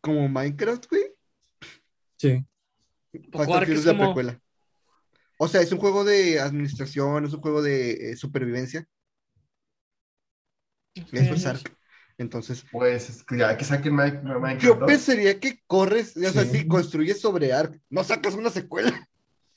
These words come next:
Speaker 4: Una expansión.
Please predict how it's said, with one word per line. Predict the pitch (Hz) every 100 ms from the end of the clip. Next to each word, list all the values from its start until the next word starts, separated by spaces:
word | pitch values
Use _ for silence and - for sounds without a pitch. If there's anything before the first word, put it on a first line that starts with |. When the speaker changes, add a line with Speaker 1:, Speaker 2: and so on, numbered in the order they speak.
| _ _ _ _ _ _ - - - _ _ _ _ _ _ _ _ _ 139 143 -
Speaker 4:
Una | 120 113
expansión. | 107 101 92 113 131 135